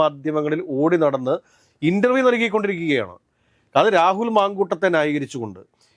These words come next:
ഇന്ത്യൻ നാഷണൽ കോൺഗ്രസിനകത്തുനിന്ന് രാഹുൽ മാങ്കൂട്ടത്തിലിനെ പുറത്താക്കിയെന്ന് കെ പി സി സി പ്രസിഡന്റും പ്രതിപക്ഷ നേതാവും ഓരോ സമയവും ഉറക്കെ ഉറക്കെ പറഞ്ഞുകൊണ്ടിരിക്കുന്ന സമയത്താണ് അതിജീവനൊപ്പം, അവനൊപ്പം എന്നും പറഞ്ഞുകൊണ്ട് ഈ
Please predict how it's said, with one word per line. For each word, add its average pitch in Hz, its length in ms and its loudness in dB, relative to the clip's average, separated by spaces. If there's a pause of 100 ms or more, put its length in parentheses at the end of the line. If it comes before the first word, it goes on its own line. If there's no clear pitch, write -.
ഇന്ത്യൻ 208 380 2
നാഷണൽ 226 360 -2
കോൺഗ്രസിനകത്തുനിന്ന് 190 880 0
രാഹുൽ 170 320 0
മാങ്കൂട്ടത്തിലിനെ 175 640 -2
പുറത്താക്കിയെന്ന് 160 680 0 (400)
കെ 160 80 4 (120)
പി 220 180 0
സി 226 160 0
സി 226 160 0
പ്രസിഡന്റും 180 420 0
പ്രതിപക്ഷ 175 380 -2 (100)
നേതാവും 170 720 0 (240)
ഓരോ 190 220 4 (420)
സമയവും 190 460 0 (420)
ഉറക്കെ 190 500 2
ഉറക്കെ 185 360 0
പറഞ്ഞുകൊണ്ടിരിക്കുന്ന 170 720 2
സമയത്താണ് 151 560 0 (360)
അതിജീവനൊപ്പം, 185 840 0 (240)
അവനൊപ്പം 196 480 2 (220)
എന്നും 185 220 0
പറഞ്ഞുകൊണ്ട് 165 380 0 (240)
ഈ 190 40 4